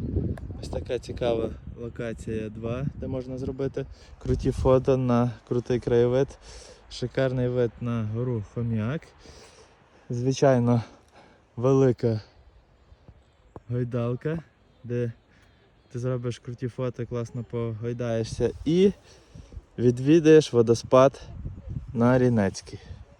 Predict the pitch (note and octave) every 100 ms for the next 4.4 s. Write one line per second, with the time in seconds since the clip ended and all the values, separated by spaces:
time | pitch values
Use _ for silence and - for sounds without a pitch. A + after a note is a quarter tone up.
0 | - _ _ _ - - - - _ _
1 | - C3+ C3 B2 C3 C3+ B2+ B2+ C3 B2
2 | C3 B2 D3 D3 - - _ _ _ _
3 | _ _ _ - A#2 B2+ A#2+ A2+ A#2 A#2
4 | A2 A2+ A#2+ C#3+